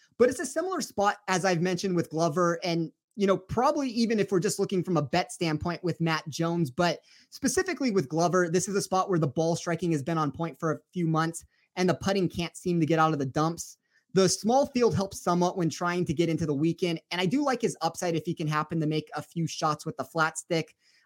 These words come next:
I have no issues playing this at a book where you can get ties paid in full if you wanna push the envelope, maybe to a top twenty, but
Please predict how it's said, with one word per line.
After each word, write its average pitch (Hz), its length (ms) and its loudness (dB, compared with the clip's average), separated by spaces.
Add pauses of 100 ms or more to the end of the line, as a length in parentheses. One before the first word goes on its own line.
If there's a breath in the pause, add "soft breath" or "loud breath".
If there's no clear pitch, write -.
I 214 120 4
have 277 140 6
no 240 160 6
issues 185 280 0
playing 185 280 -2
this 175 140 0
at 185 100 2
a 151 40 2
book 170 300 0
where 175 80 2
you 160 160 2
can 165 120 2
get - 200 -2
ties 151 260 -2
paid 170 200 0
in 151 160 -2 (120)
full 160 240 2
if 147 120 -2
you 160 80 2
wanna 160 180 2
push - 320 -4
the 156 140 0
envelope, 151 480 0 (300)
maybe 185 360 4
to 190 160 4
a 160 40 4
top - 340 -2
twenty, 170 360 0
but 160 360 0